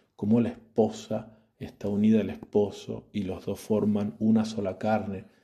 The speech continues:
como dice San Pablo en la carta a los Efesios.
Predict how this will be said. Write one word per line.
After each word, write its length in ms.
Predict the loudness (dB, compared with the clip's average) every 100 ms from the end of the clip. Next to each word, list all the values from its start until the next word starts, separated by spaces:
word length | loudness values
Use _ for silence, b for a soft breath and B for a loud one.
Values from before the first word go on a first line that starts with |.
| b
como 240 | -6 -4 -4
dice 200 | -2 -2
San 280 | -2 -4
Pablo 380 | -2 0 2 0 -2
en 80 |
la 140 | -6 -4
carta 320 | -8 -6 -8
a 20 |
los 180 | -8 -10
Efesios. 600 | -8 -8 -8 -12 -20